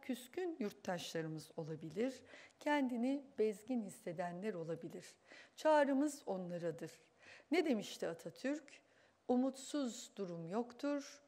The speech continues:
umutsuz insan vardır." Bizim hiçbirimizin umutsuz olma lüksü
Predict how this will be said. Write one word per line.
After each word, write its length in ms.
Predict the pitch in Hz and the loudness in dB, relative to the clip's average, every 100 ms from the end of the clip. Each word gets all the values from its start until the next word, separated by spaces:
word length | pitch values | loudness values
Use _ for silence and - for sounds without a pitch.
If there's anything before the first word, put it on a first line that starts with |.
| - | -4
umutsuz 580 | 220 196 - - 233 - | -2 -2 -6 -6 -6 -6
insan 560 | 180 170 - 190 175 | -8 -6 -2 -2 -2
vardır." 520 | 160 156 156 175 - - | -6 -6 -8 -14 -18 -12
Bizim 400 | 196 190 226 226 226 - | -8 -2 -2 -2 -6 -6
hiçbirimizin 800 | - 311 - 190 175 170 247 247 | -4 -4 -4 -4 -4 -2 0 0
umutsuz 460 | 185 185 - 226 208 | -4 -10 -12 -10 -6
olma 260 | 170 165 160 | -6 -6 -8
lüksü 600 | 156 160 - 247 254 | -10 -12 -4 0 0